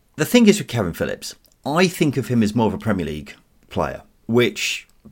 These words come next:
perhaps prevented him from being higher on this list, because when you look at what he's done at Championship level, I mean, what, what a striker his ro-, he was. His record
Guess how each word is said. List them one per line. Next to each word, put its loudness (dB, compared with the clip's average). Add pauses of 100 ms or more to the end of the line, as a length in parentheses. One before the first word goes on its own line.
(160)
perhaps -6
prevented -2
him 2
from -6
being 2
higher -2 (340)
on 0
this -6
list, -10 (800)
because -2 (1120)
when 2
you 2
look 0
at 0
what -4
he's -2
done 0 (140)
at -2
Championship -6
level, -10 (720)
I -10
mean, -6
what, -2 (120)
what 0
a -4
striker -2
his -8
ro-, -4
he -8
was. -2 (880)
His -10
record -2